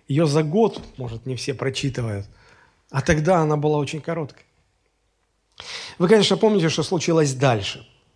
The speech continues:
Сатана пришёл в образе змея и стал искушать Еву.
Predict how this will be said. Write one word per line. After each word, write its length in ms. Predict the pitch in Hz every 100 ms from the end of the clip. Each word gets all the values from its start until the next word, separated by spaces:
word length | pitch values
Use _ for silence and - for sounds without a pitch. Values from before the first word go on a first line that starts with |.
| - -
Сатана 380 | - 147 170 196
пришёл 380 | 156 135 160 143
в 60 |
образе 400 | 151 143 123 107
змея 560 | 113 107 139 190 185 175 - - - -
и 80 | 127
стал 340 | - 180 180
искушать 680 | 160 - 147 - 135 117 -
Еву. 420 | 117 117 92 90